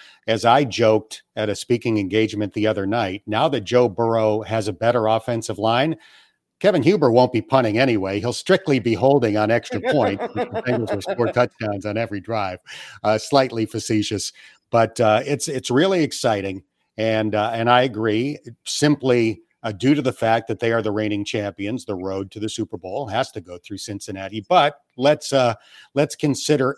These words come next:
Speaker 1: eight names: Patrick Mahomes, Deshaun Watson, Lamar Jackson,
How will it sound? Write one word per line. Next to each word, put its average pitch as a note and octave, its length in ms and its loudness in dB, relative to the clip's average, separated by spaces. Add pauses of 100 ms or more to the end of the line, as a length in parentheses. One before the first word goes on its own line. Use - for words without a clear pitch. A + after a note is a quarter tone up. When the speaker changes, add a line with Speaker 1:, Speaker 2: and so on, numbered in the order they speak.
(100)
Speaker 1:
eight C#3+ 440 -2 (180)
names: A2+ 680 -2 (460)
Patrick C3+ 460 2
Mahomes, G#2+ 880 -2 (180)
Deshaun C3 680 0
Watson, A2 640 -2 (260)
Lamar B2 480 2
Jackson, A2+ 720 -2